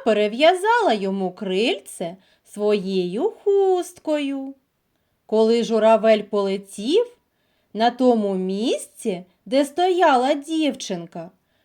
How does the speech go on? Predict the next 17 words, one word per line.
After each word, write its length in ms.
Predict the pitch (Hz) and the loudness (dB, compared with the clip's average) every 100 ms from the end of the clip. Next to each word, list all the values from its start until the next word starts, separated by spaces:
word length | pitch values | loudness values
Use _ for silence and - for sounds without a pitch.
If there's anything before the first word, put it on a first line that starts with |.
| _ | _
виріс 800 | 190 156 190 220 381 466 196 - - | -20 -6 -2 2 2 2 0 -4 -20
кущ 560 | - 208 240 539 571 - _ _ | -10 -6 -2 -2 -2 -14 _ _
із 180 | 220 202 | -8 -8
червоними 840 | - 214 202 180 185 208 233 320 466 466 | -4 -2 -2 -4 -4 -2 -2 -2 -4 -2
ягідками. 1080 | 392 370 349 339 311 302 - 277 262 254 254 254 _ _ _ _ _ _ _ | 0 2 2 2 0 -8 -6 -6 -4 -8 -14 -18 _ _ _ _ _ _ _
Люди 480 | 185 185 233 403 494 480 453 453 | -6 -2 2 2 2 0 0 -2
назвали 580 | 381 392 403 403 381 | -2 -2 0 0 0
його 480 | 339 359 330 349 349 339 | -2 -4 -2 -2 -2 -4
на 240 | 190 185 | -8 -8
честь 560 | 185 - 196 233 381 415 | -10 -10 -4 0 0 -2
дівчинки — 1200 | 208 196 254 262 254 254 - 233 226 220 220 220 226 _ _ _ _ | -10 -10 -6 -4 -4 -6 -8 -8 -8 -8 -8 -8 -12 _ _ _ _
калиною, 1400 | - 196 427 403 311 294 277 262 240 233 220 220 220 220 _ _ _ _ _ _ - | -2 0 2 2 0 0 -2 -2 -4 -6 -6 -8 -8 -14 _ _ _ _ _ _ -4
а 160 | 214 | 0
його 380 | 220 240 220 214 | 2 2 2 2
ягідки 960 | 185 175 180 302 539 403 - - 175 190 _ _ _ | 0 -2 -2 0 2 2 0 -8 -12 -12 _ _ _
нагадують 840 | 202 214 208 233 226 190 190 185 | -4 -2 0 4 4 4 0 -2
краплинки 1000 | - 190 185 196 185 220 339 523 539 190 | -4 -6 -6 -6 -4 -2 -2 -4 -6 -8